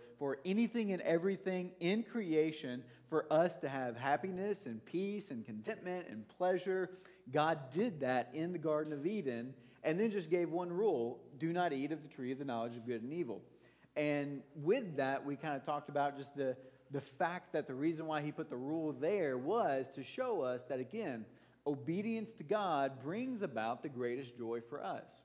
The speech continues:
And so if they would have just simply obeyed God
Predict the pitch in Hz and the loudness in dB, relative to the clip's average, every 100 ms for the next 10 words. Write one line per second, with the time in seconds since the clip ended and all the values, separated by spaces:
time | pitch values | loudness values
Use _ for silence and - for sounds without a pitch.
0 | _ _ _ _ 151 147 170 127 160 202 | _ _ _ _ -6 2 2 4 6 6
1 | 196 185 175 180 196 185 185 175 - 160 | 6 4 0 -2 -4 -2 0 0 4 2
2 | 143 156 233 233 185 143 107 107 | 4 6 8 6 4 -2 0 -4